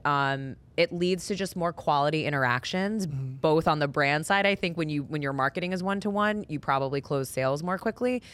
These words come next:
Speaker 1: And on our end, when those relationships are one-to-one, it leads to more, um, more partners, more relationships being built, even watching other people work together,
Speaker 2: Yeah.
Speaker 1: you know, having nothing to do with Wonderkin. That's, like, my greatest joy.
Speaker 2: Yeah.
Speaker 1: Um, yeah.
Speaker 2: I'd love to know, uh,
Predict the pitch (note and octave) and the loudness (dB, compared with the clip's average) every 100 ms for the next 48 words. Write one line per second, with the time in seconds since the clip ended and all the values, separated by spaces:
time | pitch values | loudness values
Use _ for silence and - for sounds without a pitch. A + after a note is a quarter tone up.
0 | - - E3 F3+ F#3 F#3 B3 F3+ C#3+ D#3 | -16 -4 0 0 0 0 0 0 0 0
1 | D#3 D#3+ E3 E3+ F3 F#3 F3+ F3 D#3 D3+ | 0 0 0 -2 -2 -4 -4 0 0 0
2 | D3 D3 C#3 C#3 D3 C#3+ - D#3 C#3 - | -2 -2 -2 -4 -4 -6 -4 -2 -2 -4
3 | - - - E3 E3+ F3+ F#3 F3 - D#3 | -20 -20 -10 -2 2 4 4 4 4 4
4 | D3 C#3+ C#3+ - - E3 F3+ F3 F3+ E3 | 4 2 -4 -8 -6 2 2 2 0 0
5 | D3 B2 C#3 D#3+ E3+ D#3+ D#3+ E3 E3+ C#3+ | 0 -4 -2 0 0 2 -2 -4 -6 -6
6 | - C#3+ C3+ C3+ C#3 C3 B2+ - - - | -4 -4 -4 -4 0 2 2 -2 -10 -8
7 | F#3 A3 A3+ F#3 G3 G3 G3 F3 G#3+ D#4 | -4 -2 -2 0 0 0 -2 0 2 2
8 | - F3+ D#3 D3 C3+ - D3 B2+ A#2+ G2 | 0 2 2 2 0 0 0 0 0 -2
9 | C3 D#3 D3 C#3+ D3 D#3+ E3+ G#3 B3+ A3 | -2 0 2 2 2 0 2 0 0 -2
10 | D#3+ D3 C#3 C3+ B2+ C3 C3 - C#3 D3 | 0 -2 -2 -4 -4 -4 -4 -2 -4 -4
11 | C3 B2+ B2 - C#3+ - - F3 E3+ B2 | -4 -4 -6 -6 -6 -4 -6 -2 -2 -4
12 | - - C3+ C3 D3+ C4 - F#3 G3+ G#3 | -8 -4 -2 -4 -2 -2 -2 0 0 2
13 | G#3 G#3 D#3+ D#3+ E3 | 4 4 2 0 -4